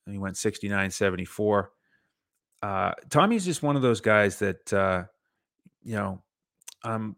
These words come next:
tempted to play quite a bit 'cause he's got that winning upside. Um, so I'll keep an eye on him. You know, I don't have full confidence in him based on his recent form,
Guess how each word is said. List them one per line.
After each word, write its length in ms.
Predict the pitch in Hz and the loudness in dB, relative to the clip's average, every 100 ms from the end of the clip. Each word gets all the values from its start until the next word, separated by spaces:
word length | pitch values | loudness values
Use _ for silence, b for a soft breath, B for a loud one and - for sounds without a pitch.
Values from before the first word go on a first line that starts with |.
| - | -10
tempted 380 | - 151 156 127 | -2 0 0 0
to 60 | |
play 500 | 113 131 127 127 120 - | 0 4 6 6 2 -4
quite 240 | - 127 110 | 2 4 4
a 40 | |
bit 280 | 95 117 113 | 4 4 4
'cause 140 | 120 98 | 0 -6
he's 140 | 95 | -2
got 300 | - 107 - _ - | 4 4 2 _ -8
that 240 | 98 98 | -6 -4
winning 320 | 107 113 104 - | -4 -4 -4 -4
upside. 640 | 107 - 113 110 110 98 _ _ _ _ _ _ _ _ _ _ - | -6 0 4 6 4 0 _ _ _ _ _ _ _ _ _ _ -2
Um, 540 | 101 98 98 95 90 | 0 2 0 -2 -6
so 460 | - 110 104 - _ - | 4 6 6 2 _ -14
I'll 120 | 101 | -10
keep 260 | - 180 151 | -2 -2 2
an 80 | |
eye 160 | 143 131 | 4 6
on 120 | 123 | 4
him. 320 | 120 110 101 - _ _ _ - | 2 0 -2 -10 _ _ _ -6
You 60 | |
know, 40 | 107 | 2
I 40 | |
don't 140 | 117 | 4
have 160 | 127 117 | 4 0
full 200 | - 139 | 0 -2
confidence 560 | - 131 113 113 107 117 | 0 -2 0 -2 -4 -4
in 80 | |
him 220 | 113 110 - - - - - - | -4 -6 -10 -20 -20 -20 -20 -4
based 280 | 113 113 113 | -2 -2 -2
on 80 | 101 | -4
his 120 | 92 | -2
recent 300 | 110 104 95 | -4 -4 -8
form, 460 | - 131 147 147 | -2 2 2 0